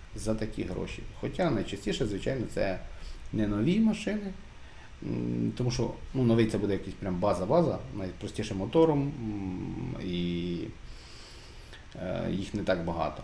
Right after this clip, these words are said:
А якщо це трошки Б Ушка, наприклад, це буде там машина двадцятого року, двадцять другого, там, е, двадцять третього навіть, навіть, навіть, то за двадцять чотири дев'ятсот можна взяти прям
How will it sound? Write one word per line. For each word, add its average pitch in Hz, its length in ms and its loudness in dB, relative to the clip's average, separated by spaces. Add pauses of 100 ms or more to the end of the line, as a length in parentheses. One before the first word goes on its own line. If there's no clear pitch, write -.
(260)
А 104 200 6
якщо 120 260 4
це 139 100 -2
трошки 147 320 2
Б 180 120 6
Ушка, 277 340 10
наприклад, 147 480 6
це 123 80 4
буде 110 160 6
там 107 140 2
машина 101 260 0
двадцятого 147 540 6
року, 135 220 8
двадцять 101 320 2
другого, 127 720 6 (140)
там, 90 480 2
е, 87 280 2
двадцять 87 240 0
третього 120 480 2
навіть, 92 520 0 (100)
навіть, 90 500 -2
навіть, 92 280 -6 (440)
то 95 160 2
за 101 100 0
двадцять 107 340 0
чотири 101 340 -2
дев'ятсот 120 500 -2
можна 104 220 -2
взяти 107 300 -2
прям 98 320 -2